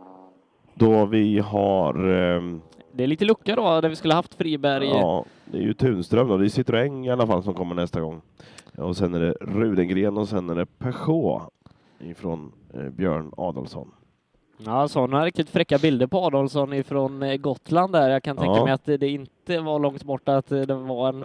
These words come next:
Speaker 1: Jag prat-,
Speaker 2: person mindre här.
Speaker 1: nej, jag pratade med Micke Johansson som var här innan start i, igår. Och han sa att det gick fyran stumt in i den svängen.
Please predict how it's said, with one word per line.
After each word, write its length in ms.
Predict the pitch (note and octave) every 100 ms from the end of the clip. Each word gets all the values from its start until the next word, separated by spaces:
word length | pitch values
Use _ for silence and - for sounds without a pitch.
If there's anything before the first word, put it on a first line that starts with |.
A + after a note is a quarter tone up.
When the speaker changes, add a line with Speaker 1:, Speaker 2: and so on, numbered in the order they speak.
| -
Speaker 1:
Jag 120 | F#2+
prat-, 120 | D3+
Speaker 2:
person 280 | A#2+ E3 C#3
mindre 280 | C#3 B2 B2+
här. 220 | B2 G2
Speaker 1:
nej, 100 | G#2+
jag 120 | G#2+
pratade 240 | - B2+ A2+
med 100 | A#2+
Micke 180 | C3+ C#3
Johansson 540 | C#3+ A2 F#2+ A#2+ D3+
som 140 | C#3 B2+
var 160 | A#2
här 160 | G#2+ G2+
innan 260 | G#2 G2+
start 340 | F#2+ A2 B2+ A#2+
i, 200 | A2 F2
igår. 400 | G2 C3 D#3 C#2 -
Och 140 | - G2+
han 220 | G#2 G#2
sa 200 | C3 G#2+
att 60 |
det 80 | G#2+
gick 140 | G#2+ -
fyran 540 | - E3 A2 F#2+ G#2
stumt 380 | - B2+ F3 C3+
in 160 | A2+ G2
i 40 |
den 160 | F#2+ F2+
svängen. 440 | F#2+ E2+ B2+ A#2+